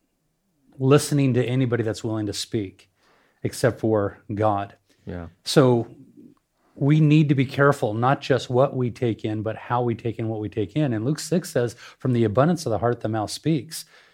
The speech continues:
Speaker 1: You are going to regurgitate the things that you meditate and simmer long at.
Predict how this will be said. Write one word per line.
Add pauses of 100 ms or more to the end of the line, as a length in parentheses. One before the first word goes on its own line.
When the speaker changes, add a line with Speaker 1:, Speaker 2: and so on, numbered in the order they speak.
(840)
Speaker 1:
You
are
going
to
regurgitate
the
things
that
you
meditate (160)
and
simmer
long (380)
at.